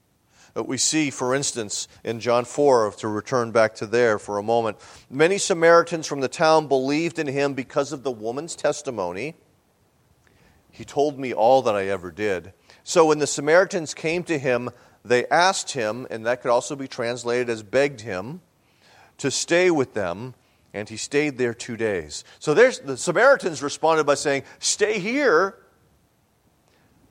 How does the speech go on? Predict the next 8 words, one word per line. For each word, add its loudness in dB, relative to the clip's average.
These -6
people -10
are -2
responding -6
by -6
saying, -10
"Go 8
away. 2